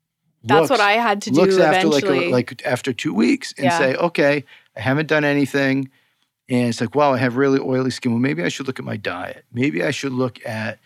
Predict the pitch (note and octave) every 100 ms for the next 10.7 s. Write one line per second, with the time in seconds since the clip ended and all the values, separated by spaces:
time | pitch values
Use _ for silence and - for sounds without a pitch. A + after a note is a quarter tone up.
0 | _ _ _ - B2+ G#2+ G#2+ G#2 G2 A2+
1 | - - F2 F#2 A2 B2+ B2+ A#2+ G#2 A#2
2 | A#2 A2+ G#2 - G#2+ G#2 G#2+ G#2+ G#2 A2
3 | G2+ - G#2+ A2+ A2 G#2+ - G#3 F#3 A#2+
4 | A2+ A2+ - - _ _ _ - C#3 E3
5 | E3+ D3+ D#3 D#3 C3+ - - - C3+ A2+
6 | E3 F3+ E3 C#3 C3+ C3+ A#2+ - D3 A#2+
7 | A2 - E3 C#3 A2 B2 A#2 A2+ - C3+
8 | A#2 G#2 G2+ _ - A2+ A2 A2+ G#2 G#2+
9 | G2+ G2+ G2+ _ _ - A#2 A#2 A2 G#2+
10 | G#2+ G2+ G2+ G2+ F#2+ F#2+ -